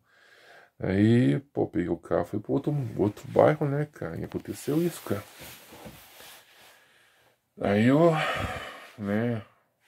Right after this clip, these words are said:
matutando, matutando, senti de vontade de fazer esse vídeo, né, cara? Se caso alguém passar pela mesma situação, se você for julgado sem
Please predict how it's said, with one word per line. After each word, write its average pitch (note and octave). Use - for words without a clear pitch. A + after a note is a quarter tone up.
matutando, G#2
matutando, A2
senti B2
de B2+
vontade B2
de B2
fazer C#3
esse C#3
vídeo, C3+
né, C3+
cara? -
Se -
caso F#2
alguém F#2+
passar F#2+
pela F2
mesma G2+
situação, A2+
se -
você F#2+
for G2
julgado G2
sem F#2+